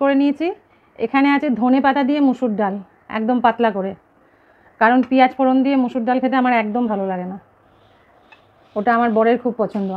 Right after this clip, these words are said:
আমার একদম পছন্দের নয়। আর এখানে দু রকমের পোস্ত আছে দেখো, একটা হচ্ছে ঝিঙে পোস্ত, যেটা আমরা সবাই খাবো, আমি, আমার ছেলে, মেয়ে, আর একটা হচ্ছে আলু পোস্ত, এটা হচ্ছে শুধু আমার husband খাবে, ঝিঙে পোস্ত খায় না। আর আলু পোস্ত আমার মেয়েও খায়,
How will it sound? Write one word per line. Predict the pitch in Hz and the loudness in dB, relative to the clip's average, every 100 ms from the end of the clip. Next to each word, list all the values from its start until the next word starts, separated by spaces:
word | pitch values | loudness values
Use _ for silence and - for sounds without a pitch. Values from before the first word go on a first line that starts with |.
| 208 | -2
আমার | 233 233 | -2 0
একদম | 220 233 | -2 -2
পছন্দের | 208 214 202 196 185 | -2 -2 -4 -4 -6
নয়। | 190 - _ _ _ | -10 -16 _ _ _
আর | - 226 | 0 0
এখানে | 233 262 247 | 2 2 4
দু | 262 | 2
রকমের | 269 285 294 247 | 2 2 0 0
পোস্ত | 254 262 277 | -2 0 -2
আছে | 285 254 | 0 -2
দেখো, | 254 285 285 | -2 -2 -2
একটা | 262 | -2
হচ্ছে | 254 262 208 | -4 -2 0
ঝিঙে | 254 254 | 2 2
পোস্ত, | 277 269 320 415 - _ _ _ _ | 0 -2 -2 -2 -8 _ _ _ _
যেটা | 214 226 247 | 0 2 2
আমরা | 247 262 262 | 2 2 2
সবাই | 254 269 | 2 2
খাবো, | 254 233 277 | 2 2 0
আমি, | 233 240 | 0 -2
আমার | 240 240 | -2 -4
ছেলে, | 240 233 240 | 0 0 2
মেয়ে, | 247 330 359 208 | 0 -4 -6 -6
আর | 214 | -6
একটা | 214 247 | -4 -6
হচ্ছে | 240 220 | -2 0
আলু | 214 220 | 0 -2
পোস্ত, | 247 - 294 415 - _ _ _ _ _ | -4 -4 -4 -4 -8 _ _ _ _ _
এটা | 226 254 254 | 0 2 0
হচ্ছে | 247 285 | -2 -4
শুধু | 247 254 240 | -2 0 0
আমার | 240 269 - | 0 -4 -6
husband | 208 208 220 196 | -8 -4 -4 -4
খাবে, | 190 180 180 _ _ _ _ - | -6 -8 -10 _ _ _ _ -8
ঝিঙে | 185 240 233 | -2 0 0
পোস্ত | 240 285 277 | -2 -4 -6
খায় | 214 190 | -6 -8
না। | 190 _ _ _ _ _ _ _ - - - | -10 _ _ _ _ _ _ _ -20 -8 0
আর | 233 | 2
আলু | 247 254 | 2 0
পোস্ত | 294 320 | -2 -2
আমার | 330 277 | 0 2
মেয়েও | 269 285 | 2 0
খায়, | 233 190 | -4 -8